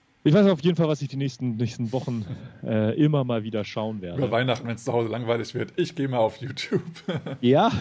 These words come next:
Speaker 1: also, äh, es ist ja so, ne? Also, äh, ich weiß ja nicht, wie's bei euch zu Hause ist, aber bei, bei uns ist es zum Beispiel so, wir, wir haben ja quasi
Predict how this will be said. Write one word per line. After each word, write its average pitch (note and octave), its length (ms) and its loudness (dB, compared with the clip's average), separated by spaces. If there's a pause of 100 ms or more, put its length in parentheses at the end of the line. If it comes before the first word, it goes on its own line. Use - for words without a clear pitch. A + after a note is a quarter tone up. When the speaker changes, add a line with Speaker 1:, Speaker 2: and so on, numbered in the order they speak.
(220)
Speaker 1:
also, C#3 200 0
äh, D3 280 -4
es C#3 160 -4
ist F3 140 -4
ja F#3+ 100 4
so, A2+ 220 2
ne? C3+ 200 2
Also, B2+ 280 4 (500)
äh, E3 180 -4
ich D3+ 140 0
weiß D#3 160 2
ja F#3+ 80 4
nicht, E3+ 140 2
wie's D#3+ 120 -6
bei C3 100 0
euch E3+ 180 0
zu A#2+ 160 -2
Hause A2+ 260 0
ist, D#3 160 -4
aber A2+ 160 -2
bei, G#2+ 500 0
bei G#2 200 2
uns C3+ 260 -2
ist D#3 120 -2
es - 40 -14
zum D3+ 80 -2
Beispiel B2+ 140 0
so, C3 160 2
wir, A#2 260 6
wir G2+ 140 4
haben A#2 180 2
ja B2 140 4
quasi G#2+ 560 -2